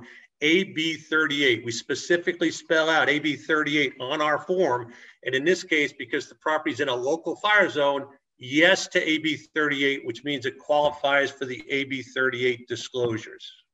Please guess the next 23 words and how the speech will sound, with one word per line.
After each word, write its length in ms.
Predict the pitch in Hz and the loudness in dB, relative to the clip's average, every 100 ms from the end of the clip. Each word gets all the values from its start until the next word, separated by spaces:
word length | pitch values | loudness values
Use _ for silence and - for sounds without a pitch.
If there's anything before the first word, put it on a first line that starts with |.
| _ _ _ _ | _ _ _ _
okay? 540 | 117 - 131 123 151 _ _ _ _ _ _ _ _ - | -20 -6 -2 -2 -4 _ _ _ _ _ _ _ _ -12
So 360 | - 135 - - - - _ | -2 -2 -2 -12 -20 -20 _
you 140 | 120 117 | -8 -2
have 300 | 143 151 151 | 2 2 0
to 100 | 135 | 0
not 220 | 143 156 | 2 2
only 180 | 151 147 | 0 0
look 220 | 147 147 | -2 -2
at 120 | 139 | -2
the 80 | 131 | -4
signature 500 | - 160 147 139 139 | -4 -4 -4 -4 -6
page, 420 | - 139 135 - | -2 -2 -2 -4
you 60 | 127 | -6
have 120 | 113 | -4
to 80 | 117 | -6
go 140 | 131 | -4
to 80 | 120 | -4
the 80 | 110 | -4
next 400 | 120 151 - - | -2 -2 -2 -2
page 280 | 156 156 151 | -2 0 0
on 100 | 139 | 0
the 80 | |
report, 600 | 131 135 135 135 139 135 | -2 -8 -8 -4 -2 -2